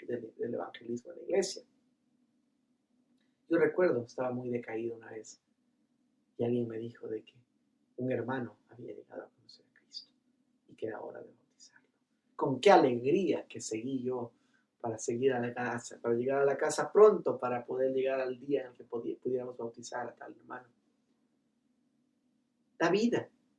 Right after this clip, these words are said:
da vida ver el bautismo. Y la cena del Señor, celebrada de manera frecuente, la palabra no nos dice cuán frecuentemente. Personalmente, a mí me gusta cada semana, porque yo debo, entonces, si yo tengo la, la, si yo tengo la cena del Señor cada semana,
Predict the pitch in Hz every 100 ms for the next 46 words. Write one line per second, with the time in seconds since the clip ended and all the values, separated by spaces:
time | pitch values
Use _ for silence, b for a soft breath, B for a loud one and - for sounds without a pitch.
0 | _ _ 165 160 220 277 175 139 127 123
1 | 117 113 - 117 - _ _ _ _ _
2 | _ _ - 139 120 - 277 226 165 -
3 | 135 214 - - _ _ - - 165 139
4 | 135 220 220 160 147 190 190 - 143 -
5 | 220 156 - 120 117 147 226 233 214 185
6 | 202 - - - 220 214 196 175 156 139
7 | - 113 104 _ _ _ _ - - 175
8 | 208 220 285 190 160 151 156 147 131 120
9 | - 113 156 262 _ _ _ _ _ -
10 | 139 135 139 151 147 - 139 - 139 143
11 | - - 151 139 - 131 123 117 - 131
12 | 139 156 165 165 135 120 151 139 131 139
13 | 135 139 131 127 131 156 139